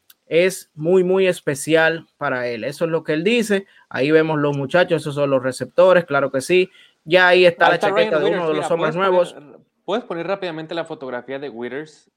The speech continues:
Speaker 2: la que está justo
Speaker 1: Sí,
Speaker 2: arriba,
Speaker 1: Withers,
Speaker 2: abajo?
Speaker 1: esta.
Speaker 2: Muchos lo confundieron
Speaker 1: Withers,
Speaker 2: con Paddock.
Speaker 1: claro, Withers bajó muchísimo de peso,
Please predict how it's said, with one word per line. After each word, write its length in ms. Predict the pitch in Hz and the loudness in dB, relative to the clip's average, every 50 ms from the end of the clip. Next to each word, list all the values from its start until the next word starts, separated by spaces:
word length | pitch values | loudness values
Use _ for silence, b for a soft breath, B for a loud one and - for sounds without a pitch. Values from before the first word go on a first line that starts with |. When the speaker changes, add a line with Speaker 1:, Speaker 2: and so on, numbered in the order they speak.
| _ _ | _ _
Speaker 2:
la 120 | 131 127 | -14 -12
que 100 | - - | -12 -14
está 280 | 117 - - 139 - - | -12 -8 -8 -8 -8 -8
justo 160 | - - 147 139 | -12 -14 -10 -2
Speaker 1:
Sí, 200 | - 220 202 170 | 2 2 4 4
Speaker 2:
arriba, 420 | 143 139 147 147 - - - _ - | 2 2 0 0 0 0 -6 _ -4
Speaker 1:
Withers, 380 | - 151 175 196 220 226 208 - | 2 4 6 6 6 6 4 0
Speaker 2:
abajo? 100 | - - _ _ _ _ _ _ _ _ _ _ _ _ _ _ _ _ _ _ _ _ _ _ _ | -4 -10 _ _ _ _ _ _ _ _ _ _ _ _ _ _ _ _ _ _ _ _ _ _ _
Speaker 1:
esta. 160 | 180 190 147 | -2 -2 0
Speaker 2:
Muchos 240 | 170 - - 240 226 | -2 -2 -2 -2 -2
lo 120 | 226 220 | -2 -2
confundieron 400 | 208 170 143 147 143 165 196 214 | -2 -4 -4 -2 0 2 2 2
Speaker 1:
Withers, 200 | 214 208 - - | 2 2 -2 -6
Speaker 2:
con 100 | - 135 | -6 -4
Paddock. 300 | 147 131 104 - - - _ _ _ _ _ _ _ _ _ _ _ _ _ _ _ _ _ _ | -4 -4 -4 -6 -10 -16 _ _ _ _ _ _ _ _ _ _ _ _ _ _ _ _ _ _
Speaker 1:
claro, 420 | - 190 208 214 196 185 180 170 - | 0 2 4 6 6 6 4 4 0
Withers 400 | 156 160 180 208 233 233 220 - | -4 -4 -2 -2 -2 -2 -4 -6
bajó 280 | 170 170 156 160 185 | -6 -4 -4 -4 -4
muchísimo 540 | 214 214 196 - - 196 214 214 240 226 202 | -4 -4 -6 -8 -8 -10 -10 -8 -6 -6 -6
de 80 | 185 - | -6 -6
peso, 420 | - 147 135 127 120 139 156 - | -6 -6 -6 -6 -6 -10 -14 -18